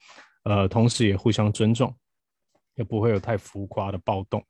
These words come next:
我觉得这个是非常值得赞赏的。那台湾什么都好的状况之下，我调整一下灯光，好，不好意思。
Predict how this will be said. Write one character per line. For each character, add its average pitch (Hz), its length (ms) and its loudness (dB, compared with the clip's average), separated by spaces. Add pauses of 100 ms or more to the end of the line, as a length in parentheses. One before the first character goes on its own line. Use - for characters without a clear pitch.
(140)
我 113 160 -12
觉 104 140 -8
得 101 80 -6
这 107 120 -6
个 107 120 -2
是 104 200 -6
非 110 140 -2
常 98 160 -6
值 101 160 -8
得 98 80 -6
赞 95 240 -4
赏 - 180 -12 (120)
的。 - 80 -20 (640)
那 156 320 2
台 131 140 -2
湾 147 200 0
什 - 180 -8
么 101 120 -4
都 131 120 -4
好 101 200 -8
的 95 100 -8
状 123 220 -4
况 110 180 -4
之 107 140 -8
下， - 280 -10 (440)
我 - 80 -18
调 101 180 -8
整 104 160 -2
一 - 20 0
下 104 140 0
灯 98 220 -4
光， 98 180 -6
好， 98 160 -12
不 - 80 -14
好 - 80 -8
意 - 100 -12
思。 - 1000 -16